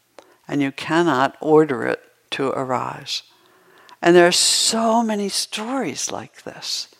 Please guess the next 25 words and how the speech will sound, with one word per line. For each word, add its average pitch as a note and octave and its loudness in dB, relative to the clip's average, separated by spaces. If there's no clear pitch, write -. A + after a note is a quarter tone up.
You D3+ 2
know, D3+ 6
one F3 8
of F3+ 0
my B2+ 2
favorites F3 0
was D3+ 6
about D3+ 0
Ananda, D3+ -2
who C#3+ -6
was C3+ -6
the C3+ -10
chief - -8
disciple C3+ -4
of C#3 -8
the B2+ -8
Buddha. C#3 -4
So D#3 6
he G#3+ 2
was A3+ 4
the D#3+ 0
one D#3+ 8
who E3 -2
went D3+ 0
everywhere, F3+ -4